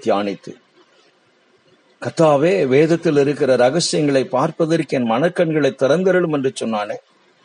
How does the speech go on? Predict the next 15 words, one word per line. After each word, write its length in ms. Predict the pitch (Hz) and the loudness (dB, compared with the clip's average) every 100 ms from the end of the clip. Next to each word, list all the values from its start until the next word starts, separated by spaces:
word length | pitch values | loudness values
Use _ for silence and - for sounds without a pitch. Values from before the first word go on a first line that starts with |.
| _ _ _ _ _ _ _ | _ _ _ _ _ _ _
அதே 380 | 110 113 151 202 | -8 0 2 2
போல 380 | 196 151 117 - - _ - | 2 0 -2 -4 -12 _ -4
தேவனுடைய 520 | 123 151 156 147 127 117 | 2 2 4 2 2 2
வார்த்தையினால் 680 | 123 147 - 147 135 127 | 2 0 -2 0 2 2
உண்டாகிற 540 | 117 113 120 117 120 101 | 2 2 2 2 -2 0
பலத்தினாலே, 760 | 98 117 120 127 101 95 80 - _ _ 92 | 0 0 -2 -2 0 -2 -4 -8 _ _ -6
ஞானத்தினாலே 840 | 101 139 196 196 160 117 107 90 80 _ _ _ | 0 2 0 0 -2 -2 0 -2 -4 _ _ _
அவருக்கு 500 | - 98 95 92 - 95 - | -6 -2 -2 -4 -8 -8 -4
சாட்சியாய் 560 | 156 170 - 139 120 110 | -4 -4 -2 0 2 2
வாழ்வோம் 600 | 104 123 117 107 90 - _ _ _ _ _ _ _ | 2 2 0 0 -2 -8 _ _ _ _ _ _ _
என்ற 540 | - 101 104 98 85 - | -6 -4 0 0 -2 -4
ஒரு 280 | 90 95 92 | -6 -6 -4
தீர்மானம் 560 | - 151 156 139 131 110 | -2 0 2 0 0 -2
எடுக்கிற 360 | 98 101 104 90 | -2 -4 -6 -8
பொழுது, 400 | 92 90 87 73 | -6 -6 -6 -8